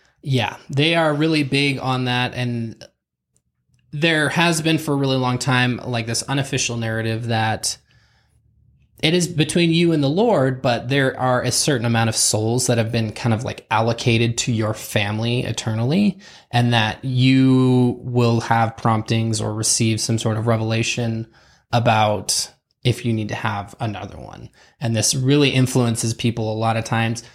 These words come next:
to have another kid, even if they are, like, stretched to their absolute fucking limit. They have nothing extra in the bank account, and they have a s-, a home that will end up being too small with an extra kid.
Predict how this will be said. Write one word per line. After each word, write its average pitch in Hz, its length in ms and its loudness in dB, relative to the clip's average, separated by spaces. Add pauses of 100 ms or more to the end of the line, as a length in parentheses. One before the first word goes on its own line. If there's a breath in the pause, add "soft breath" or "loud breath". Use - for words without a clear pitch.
(140)
to 127 100 -2
have 131 520 0
another 117 440 0
kid, 110 420 0
even 120 340 0
if 117 220 0
they 123 200 2
are, 113 200 0
like, 113 280 -4
stretched - 580 -2
to 131 80 0
their 113 240 0
absolute 117 480 0
fucking 117 380 0
limit. 117 400 -2 (560 soft breath)
They 117 140 2
have 110 500 0
nothing 127 720 2
extra 123 380 -2
in 117 100 0
the 110 60 -2
bank 120 260 0
account, 123 480 -2
and 113 320 -4
they 110 200 -4
have 113 420 -2
a 123 40 0
s-, - 360 0
a 127 60 2
home 123 280 2
that 113 160 2
will 113 180 -4
end 120 140 0
up 113 100 -2
being 117 200 -2
too - 160 -2
small 117 440 0
with 120 180 -2
an 117 100 -2
extra - 280 -2
kid. 117 340 -2